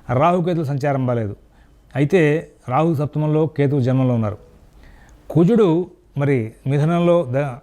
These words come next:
అలాగే కర్కాటకంలో అధిక కాలం సంచారం చేస్తూ బాగా అనుకూలిస్తున్నారు. వెరసి మొత్తం మీద,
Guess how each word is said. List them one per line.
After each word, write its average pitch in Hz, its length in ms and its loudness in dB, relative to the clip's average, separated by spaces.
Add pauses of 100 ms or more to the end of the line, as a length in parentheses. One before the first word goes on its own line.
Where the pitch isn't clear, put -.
(100)
అలాగే 143 300 2
కర్కాటకంలో 151 680 -4
అధిక 120 380 -4
కాలం 139 220 -4
సంచారం 127 320 -4
చేస్తూ 127 260 -6
బాగా 127 280 -2
అనుకూలిస్తున్నారు. 113 580 -6 (800)
వెరసి 170 460 2
మొత్తం 151 360 0
మీద, 175 180 2